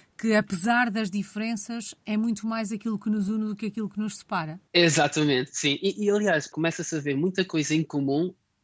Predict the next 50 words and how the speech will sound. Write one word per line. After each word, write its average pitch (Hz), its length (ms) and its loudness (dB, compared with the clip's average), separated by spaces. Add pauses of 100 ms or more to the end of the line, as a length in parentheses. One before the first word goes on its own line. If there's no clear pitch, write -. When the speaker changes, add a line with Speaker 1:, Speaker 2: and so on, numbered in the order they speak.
(220)
Speaker 2:
que 190 60 4
eu 185 60 6
às 151 80 2
vezes 147 160 0
digo 139 120 -2
que 139 80 -2
é - 20 -2
a - 20 -10
parte, - 300 -4
a 131 60 -10
parte 131 340 -6
humana, 131 380 -2
vá, 131 180 -6 (480)
muita 165 260 0
coisa 165 240 -2
em 165 60 2
comum, 156 500 -2 (120)
eh, 147 160 0
quando 156 180 -2
andamos 151 300 0
por, 135 280 -4
por 131 100 -10
fora 147 220 0
da 135 80 2
Europa, 139 220 2
há - 20 -2
sempre 185 280 0
alguma 165 200 0
coisa 160 240 -2
em 151 60 2
comum 147 320 0
que, 147 420 0
que - 140 -2
eu 156 80 4
penso, 147 600 2 (200)
por 127 80 -6
exemplo, 120 160 -4
quando 117 140 -8
vejo 120 200 -2
com 131 80 -8
outras 120 220 -6
culturas, 120 360 -6
como 120 640 -6
o - 60 -20
facto 123 160 0
de - 40 -6
nós 135 140 -2
sermos 127 200 -6
cientistas, 131 440 -4
também 123 280 -6